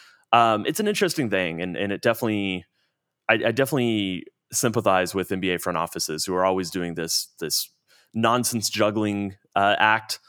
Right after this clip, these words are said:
that, where they can make the right decision, or they can make, they can make a logically sound decision and still have, and, and still be very wrong. And, and that's, that's a, <laughs> that's wild. That's wild to me.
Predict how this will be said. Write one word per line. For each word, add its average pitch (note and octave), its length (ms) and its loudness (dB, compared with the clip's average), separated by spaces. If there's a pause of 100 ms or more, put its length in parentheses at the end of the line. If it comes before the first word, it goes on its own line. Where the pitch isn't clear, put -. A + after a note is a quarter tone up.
(360)
that, F#2+ 300 4 (500)
where A#2+ 180 2
they C3 140 4
can C3 180 2
make A2+ 220 2
the A#2 100 2
right G#2+ 160 2
decision, G#2 460 -2
or G#2+ 180 0
they A#2+ 80 4
can B2+ 140 0
make, A2 200 -2 (180)
they D#3 100 -2
can F#3+ 80 -2
make F3 120 0
a D3 60 2
logically A2 560 2
sound F#2+ 380 0
decision B2 440 -2 (760)
and B2+ 160 4
still B2+ 300 4
have, G#2 340 0
and, G2+ 260 2
and G2+ 260 -4
still A#2+ 600 2 (360)
be G#2+ 160 -2
very G#2 480 4
wrong. F2 360 -2 (180)
And, G#2 180 4
and A2 160 2
that's, B2 340 2
that's A#2+ 260 0
a, F#2 380 2 (280)
<laughs> - 380 -14
that's - 180 -2
wild. F2 360 -2 (120)
That's A#2+ 160 -2
wild F2+ 300 4
to E2+ 60 -8
me. D#2 200 -8